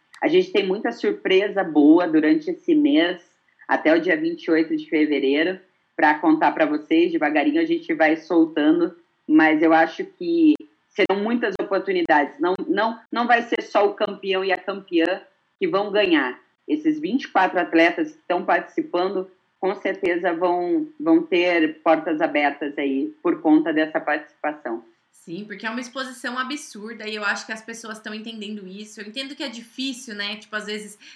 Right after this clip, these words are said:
Speaker 2: tem gente que não se sente confortável em ficar publicando em rede social, que não se sente confortável em ficar gravando vídeo, mas isso faz parte, porque a partir do momento que você não tá lá na rede social,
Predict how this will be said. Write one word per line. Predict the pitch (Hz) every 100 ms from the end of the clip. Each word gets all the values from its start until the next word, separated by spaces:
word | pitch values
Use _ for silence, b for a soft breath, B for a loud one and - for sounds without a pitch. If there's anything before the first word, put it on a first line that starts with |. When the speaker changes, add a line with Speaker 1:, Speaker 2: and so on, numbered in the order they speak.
| _
Speaker 2:
tem | 220
gente | 220 220 208
que | 233
não | 220
se | -
sente | 220 208 -
confortável | 214 208 202 202 196
em | 196
ficar | 190 -
publicando | 196 190 190 185 185
em |
rede | 190 170 -
social, | 185 - 220 226 226 208 202 202 B _
que | -
não | 220
se | 214
sente | 226 214 208
confortável | 208 202 208 208 190 196
em | 196
ficar | 196 -
gravando | 185 185 185 190 180
vídeo, | 170 226 226
mas | 220 226 247
isso | 247
faz | 240 - 226 403 -
parte, | - - 262 415 - 427 415 B B -
porque | 233
a | 233
partir | 247 330
do | 381
momento | 339 330
que | -
você | 294 311
não | 285 330
tá | 349
lá | 285
na | 269
rede | 262 233 -
social, | 247 233 247 247 254 -